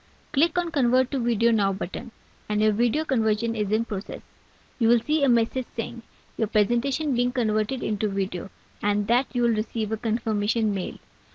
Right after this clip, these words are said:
And under video drop-down, in progress message appears.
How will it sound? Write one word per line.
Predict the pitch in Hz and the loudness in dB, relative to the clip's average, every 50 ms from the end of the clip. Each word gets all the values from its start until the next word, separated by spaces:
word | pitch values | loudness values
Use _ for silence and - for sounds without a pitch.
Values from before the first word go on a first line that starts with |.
| - _ - | -20 _ -6
And | 202 214 - | -6 -4 0
under | - 226 226 240 285 294 | 2 4 4 4 4 2
video | 240 226 247 247 233 311 311 | 2 0 0 0 0 0 0
drop-down, | 233 226 214 196 220 - 202 196 190 208 - _ _ _ - | 0 0 0 0 0 0 -2 -2 -2 -4 -8 _ _ _ -2
in | 240 240 247 | -2 -2 0
progress | - - 240 214 202 220 220 - - | 0 0 0 2 2 2 0 0 0
message | 226 196 202 - 208 208 220 | -2 -2 -2 -4 -6 -6 -6
appears. | - - - 180 139 107 101 | -8 -8 -6 -4 -4 -4 -6